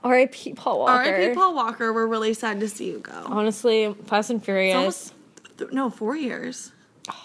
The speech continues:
Speaker 1: I remember when I got the news.
Speaker 2: Yeah, we were together.
Speaker 1: Yeah, I thought it was a
Speaker 2: Naturally.
Speaker 1: joke.
Speaker 2: Yeah, we did think it was a joke, but too fast, too f-, soon.
Speaker 1: Ugh.
Speaker 2: rip Paul Walker and Taylor. We don't know about this ticketing process.
Speaker 1: Yeah, but music is bomb.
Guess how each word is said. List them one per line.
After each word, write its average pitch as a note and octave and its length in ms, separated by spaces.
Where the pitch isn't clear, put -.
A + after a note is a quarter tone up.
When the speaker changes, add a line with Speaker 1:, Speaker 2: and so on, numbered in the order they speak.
Speaker 1:
I G#3+ 80
remember F#3+ 360
when - 100
I G3 40
got - 220
the - 80
news. A#3+ 420
Speaker 2:
Yeah, C4+ 120
we C#4+ 120
were D#4 80
together. B3 680
Speaker 1:
Yeah, G3+ 340
I G#3 60
thought G#3 180
it A3 80
was A3 140
a A3 40
Speaker 2:
Naturally. G#3 460
Speaker 1:
joke. - 140
Speaker 2:
Yeah, A#3 180
we A3+ 140
did A3 180
think A#3 140
it A#3+ 80
was A3+ 160
a B3+ 40
joke, B3 320
but - 220
too E4 120
fast, D#4 280
too D#4 120
f-, D#4+ 140
soon. B3 540
Speaker 1:
Ugh. A3+ 240
Speaker 2:
rip B3 220
Paul B3 200
Walker A3+ 500
and A#3 160
Taylor. A#3 580
We A3+ 160
don't G#3+ 200
know F3+ 100
about D3+ 180
this A3+ 100
ticketing - 380
process. - 640
Speaker 1:
Yeah, G3 260
but F#3+ 300
music G#3 380
is G3+ 240
bomb. F#4+ 840